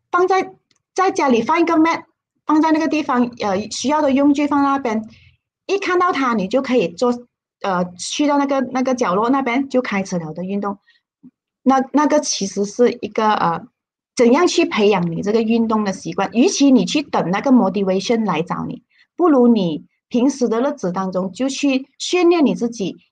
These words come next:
一点一点的那个小习惯，那个小习惯去累积起来。其实刚刚开始你要训练的话，你的那个运动的习惯的话，也未必是讲，哦，一定要去一个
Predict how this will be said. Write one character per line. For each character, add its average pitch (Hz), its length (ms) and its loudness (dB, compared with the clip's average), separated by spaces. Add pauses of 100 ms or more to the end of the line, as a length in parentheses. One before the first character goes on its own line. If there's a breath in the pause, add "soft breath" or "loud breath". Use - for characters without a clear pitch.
(100)
一 370 100 -4
点 233 220 -2
一 277 80 2
点 220 220 0
的 180 140 -2
那 220 120 -2
个 240 100 0
小 196 240 -6
习 185 200 -8
惯， 208 280 -4 (120)
那 254 160 0
个 240 200 2
小 - 360 -4
习 175 120 -6
惯 220 140 0
去 247 160 0
累 180 220 0
积 196 160 -8
起 185 180 -4
来。 160 180 -4 (240)
其 - 140 -4
实 339 100 2
刚 330 160 0
刚 311 140 4
开 311 120 0
始 226 140 -2
你 175 120 2
要 220 120 2
训 277 260 2
练 269 140 4
的 262 80 4
话， 254 240 2 (220)
你 196 120 -2
的 196 160 0 (200)
那 247 100 0
个 262 80 2
运 269 180 4
动 254 140 4
的 220 100 0
习 - 280 -8
惯 214 180 -2
的 214 80 -6
话， 214 160 -2
也 190 220 -2
未 277 180 0
必 277 140 0
是 285 120 0
讲， 254 160 0
哦， 214 140 2
一 240 80 -2
定 277 140 2
要 269 180 2
去 - 260 -6
一 240 120 -2
个 247 260 0